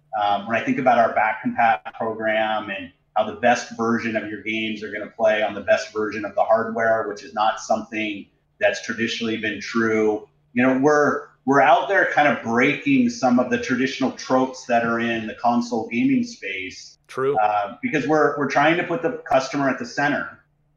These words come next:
Speaker 1: and trying to, it, it's about allowing people to play the best versions of their games, respecting the purchases that they've made with us, even though maybe some of the past business models were, let's go force people to go rebuy all the games that they own.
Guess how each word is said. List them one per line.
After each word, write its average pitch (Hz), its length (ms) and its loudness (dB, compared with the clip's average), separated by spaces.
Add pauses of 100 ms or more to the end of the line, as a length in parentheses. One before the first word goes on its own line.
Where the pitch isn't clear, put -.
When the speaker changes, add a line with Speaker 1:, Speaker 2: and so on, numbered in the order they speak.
(180)
Speaker 1:
and 113 400 0
trying 131 360 2
to, 131 100 0
it, - 520 -8
it's 123 160 -12
about 131 400 6
allowing 131 520 2
people 127 240 0
to 113 140 -8
play 120 200 0
the 117 80 -4
best 117 300 -2
versions 113 400 -6
of 113 100 -10
their 107 160 -8
games, 110 720 -8 (480)
respecting 123 880 4
the 117 80 4 (100)
purchases 120 680 0
that 110 140 -4
they've 113 260 -2
made 117 260 -2
with 117 220 0
us, 113 360 4
even 117 220 0
though 113 140 2
maybe 113 240 -2
some 113 200 -6
of - 60 -8
the - 140 -12
past 113 320 2
business 113 400 -8
models 110 480 2
were, 107 380 -4 (260)
let's 220 160 -6
go 240 200 2
force 240 360 0
people 233 260 -2
to 208 80 -4
go 104 220 -4
rebuy 117 500 6
all 107 240 4
the 104 60 -12
games 110 400 -6
that 110 160 -10
they 107 160 -6
own. 104 520 -6